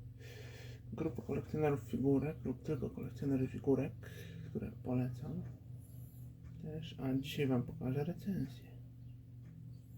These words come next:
Zabierajmy się do tego. Tu mamy, jak nasza figurka wygląda. Pokażę wam. Zwracajcie uwagi na kamerę. Pokażę.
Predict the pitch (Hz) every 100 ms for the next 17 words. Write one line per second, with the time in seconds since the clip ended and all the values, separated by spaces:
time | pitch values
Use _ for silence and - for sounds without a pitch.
0 | - - - - - - - 139 123 127
1 | 156 170 143 - - - - - - -
2 | - - - - - - - - - -
3 | - 156 135 135 135 - 143 - 127 151
4 | 147 143 - 131 131 135 127 127 123 127
5 | 139 170 - - 131 131 123 131 135 160
6 | - - - - - - - - - -
7 | - - 151 135 127 123 135 131 135 139
8 | 135 131 127 135 135 127 131 - - -
9 | - - - - - - - - - -
10 | - - - - - - - - - -
11 | - - - - - - - 135